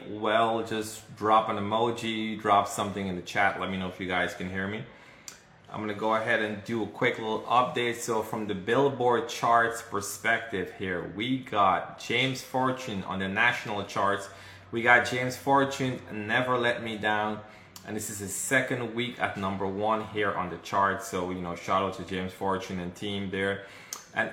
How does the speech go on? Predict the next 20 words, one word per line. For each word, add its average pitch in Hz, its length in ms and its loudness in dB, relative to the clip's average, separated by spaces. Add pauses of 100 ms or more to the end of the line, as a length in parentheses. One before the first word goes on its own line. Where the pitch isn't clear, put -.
(140)
Josh, 135 720 6
man, 123 300 2
it's 104 120 -4
been 104 160 -4
a 104 40 -4
minute, 113 340 0
brother. 113 360 2 (500)
Also, 120 800 4
shout 123 420 4
out, 127 240 6
honorable 123 400 2
mention 120 680 -2
to 104 80 -2
Lamont 101 600 2
Sanders. 110 840 2
His 85 160 -6
single, 120 480 -2
He 107 220 -6
Kept 123 340 0
Me, 113 240 -4